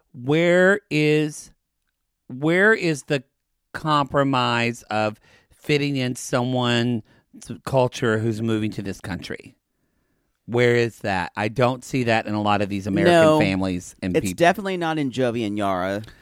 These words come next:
Speaker 1: It's not a Jo-
Speaker 2: Um,
Speaker 1: I don't think it's in Mike and Natalie.
Speaker 2: I,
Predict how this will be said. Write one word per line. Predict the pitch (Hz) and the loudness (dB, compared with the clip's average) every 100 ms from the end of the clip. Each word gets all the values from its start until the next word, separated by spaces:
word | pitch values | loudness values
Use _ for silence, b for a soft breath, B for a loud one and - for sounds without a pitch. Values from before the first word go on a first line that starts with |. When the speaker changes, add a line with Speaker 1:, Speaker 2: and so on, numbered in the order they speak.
| b | b
Speaker 1:
It's | - | -4
not | 117 | -2
a | 113 | -2
Jo- | 123 | -2
Speaker 2:
Um, | 110 117 110 104 98 104 | -2 0 0 -2 -4 -4
Speaker 1:
I | 107 131 | 0 0
don't | 151 131 | 0 -4
think | 131 117 | -10 -10
it's | 131 135 | -10 -6
in | 131 | -4
Mike | 120 123 | -4 -4
and | 139 | -4
Natalie. | 135 139 131 98 92 98 _ _ _ _ _ _ _ _ _ _ B B B B B B B B - | -2 0 0 -4 -6 -12 _ _ _ _ _ _ _ _ _ _ B B B B B B B B -2
Speaker 2:
I, | 160 180 | 2 2